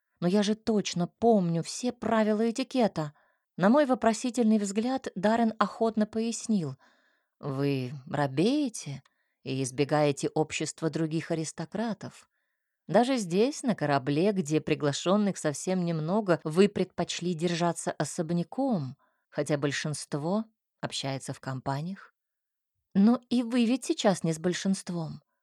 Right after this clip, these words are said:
парировала я, с трудом скрыв саркастические нотки. «Порой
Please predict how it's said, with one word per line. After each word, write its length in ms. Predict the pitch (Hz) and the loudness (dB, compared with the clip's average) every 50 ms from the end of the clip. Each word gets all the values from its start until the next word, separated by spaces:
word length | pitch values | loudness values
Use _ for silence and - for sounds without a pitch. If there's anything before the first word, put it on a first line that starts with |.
| _ | _
парировала 640 | _ 196 208 233 262 262 269 240 240 214 226 226 220 233 | _ 2 4 4 4 4 2 2 2 4 4 4 4 4
я, 320 | 233 214 247 277 285 262 | 4 4 4 4 4 2
с 100 | - - | 0 -4
трудом 440 | - - 208 214 185 233 254 247 220 | -2 0 2 2 4 4 4 4 4
скрыв 480 | 208 - - - 226 220 226 214 - - - | 2 0 -4 -6 -4 -4 -4 -4 -8 -12 -18
саркастические 920 | - - 202 190 - - 190 - - - 202 - - 185 - - - 202 | -6 -4 -4 -2 0 -2 -2 -2 -4 -6 -6 -6 -6 -8 -8 -4 -2 0
нотки. 500 | 208 214 214 175 - - - - 170 151 - _ _ _ _ _ _ _ _ _ _ _ _ _ _ | 2 2 2 0 -2 -6 -14 -16 -16 -18 -18 _ _ _ _ _ _ _ _ _ _ _ _ _ _
«Порой 800 | - 139 143 143 139 156 170 208 233 247 254 262 269 269 262 262 | -4 -2 0 0 2 4 4 4 4 4 2 2 0 0 -2 -4